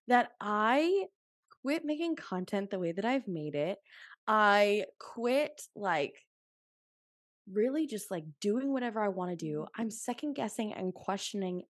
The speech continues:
Speaker 1: everything. And I'm like, "What is going on? This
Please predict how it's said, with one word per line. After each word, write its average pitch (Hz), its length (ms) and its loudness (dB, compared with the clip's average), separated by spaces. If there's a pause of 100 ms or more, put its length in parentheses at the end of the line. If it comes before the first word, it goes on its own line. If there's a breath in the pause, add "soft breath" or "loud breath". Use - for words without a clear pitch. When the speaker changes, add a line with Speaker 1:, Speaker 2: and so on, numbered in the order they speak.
Speaker 1:
everything. 175 880 -2 (920 loud breath)
And 254 680 8 (180)
I'm 302 240 0
like, 269 220 -4
"What - 520 -8
is 381 200 -2
going 220 420 4
on? 226 460 2
This 508 140 4